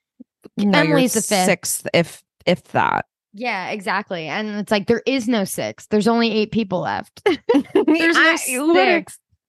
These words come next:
Speaker 2: I don't know that people know how cl-,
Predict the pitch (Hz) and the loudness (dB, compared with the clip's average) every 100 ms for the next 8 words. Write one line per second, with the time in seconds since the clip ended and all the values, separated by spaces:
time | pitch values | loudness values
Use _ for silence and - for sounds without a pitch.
0 | _ 262 370 480 302 320 269 - - 254 | _ -8 -6 -4 -4 -2 -2 -4 -4 -4
1 | 254 233 208 196 202 220 254 254 _ _ | -2 -2 0 2 2 2 0 -2 _ _
2 | _ _ _ - 233 233 220 - | _ _ _ -6 0 0 -2 -16